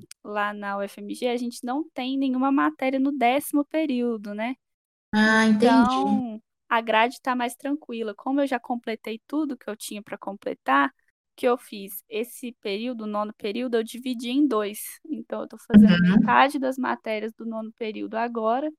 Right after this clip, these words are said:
Speaker 1: e no décimo período, que eu não teria nada pra fazer, eu vou fazer as outras matérias do nono período.
Speaker 2: Entendi. É uma boa
Speaker 1: É.
Speaker 2: escolha, né? Você divide e fica mais tranquilo nesses dois períodos finais.
Speaker 1: Sim, com certeza.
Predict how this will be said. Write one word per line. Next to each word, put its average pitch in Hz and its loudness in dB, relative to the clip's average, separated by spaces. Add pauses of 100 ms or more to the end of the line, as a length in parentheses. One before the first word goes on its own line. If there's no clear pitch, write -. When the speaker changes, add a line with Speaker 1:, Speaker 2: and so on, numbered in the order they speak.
(240)
Speaker 1:
e 262 -6
no 285 -2
décimo 269 0
período, 220 -2
que - -14
eu 233 -6
não 226 -6
teria 226 -4
nada 214 0
pra 247 -6
fazer, 254 -4
eu 277 0
vou 254 -4
fazer 254 -4
as 277 -2
outras 277 -2
matérias 240 -4
do 247 -6
nono 233 -4
período. 233 -6
Speaker 2:
Entendi. 208 8 (540)
É 269 8
uma 359 8
boa 381 10
Speaker 1:
É. 381 10
Speaker 2:
escolha, - 8
né? 311 4
Você 247 0
divide 254 4
e - -2
fica 302 -2
mais 294 2
tranquilo 285 4
nesses 285 2
dois 269 10
períodos 254 6
finais. 220 6 (280)
Speaker 1:
Sim, 240 -6
com 254 -8
certeza. 247 -6